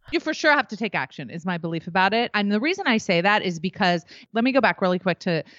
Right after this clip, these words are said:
I want you to distinguish, if you want to make a million dollars, if you want to make a hundred thousand dollars, if you want to make ten dollars, what matters is, I think, what's really important, what will create your vibration to attracting that, is the reason why you want it.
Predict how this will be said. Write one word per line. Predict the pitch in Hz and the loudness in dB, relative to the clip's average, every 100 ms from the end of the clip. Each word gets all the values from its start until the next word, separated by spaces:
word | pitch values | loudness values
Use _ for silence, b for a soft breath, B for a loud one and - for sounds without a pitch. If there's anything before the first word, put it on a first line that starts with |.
| b b - | b b 0
I | 202 | 0
want | 208 262 | 2 0
you | 330 | 0
to | 302 | -4
distinguish, | 226 - 190 170 151 | -4 -2 -4 -2 -2
if | 151 - | -4 -4
you | 233 269 | 0 0
want | 208 240 285 294 | 4 4 6 2
to | - | 2
make | 240 220 | 2 4
a | 196 | 2
million | 190 190 | 4 2
dollars, | 175 156 156 | 2 2 0
if | 196 | -4
you | 247 | 0
want | 277 | 0
to | |
make | 277 262 | 2 2
a | |
hundred | 233 226 214 | 4 4 4
thousand | 156 156 | 2 2
dollars, | 151 143 190 | 0 -2 -2
if | |
you | 277 | -2
want | 370 | 0
to | 359 | 0
make | 294 - | -2 -4
ten | - - 349 370 | -14 -4 -4 0
dollars, | 285 139 - 73 - B B B - | 4 4 2 -8 -10 B B B 0
what | 320 285 | 0 4
matters | 320 381 381 254 196 185 180 - | 4 6 6 4 4 2 0 0
is, | 240 214 - | -2 -2 2
I | 277 330 330 | 4 4 2
think, | - 165 127 | -2 -2 0
what's | 190 - | -2 0
really | 269 277 | 0 2
important, | 220 202 - | 0 0 0
what | 185 190 | -2 -2
will | 214 262 | 2 4
create | 277 - 220 185 | 4 2 2 4
your | 185 | 2
vibration | 175 170 180 202 - | 4 4 4 2 2
to | 165 | 0
attracting | 151 - 294 311 226 175 | 0 2 0 2 0 2
that, | 151 143 B B B | 0 0 B B B
is | 214 | 2
the | 226 | 2
reason | 190 254 214 185 | 4 2 4 4
why | 175 180 | 4 4
you | 160 | 2
want | 147 147 143 | 0 -2 -4
it. | - | -6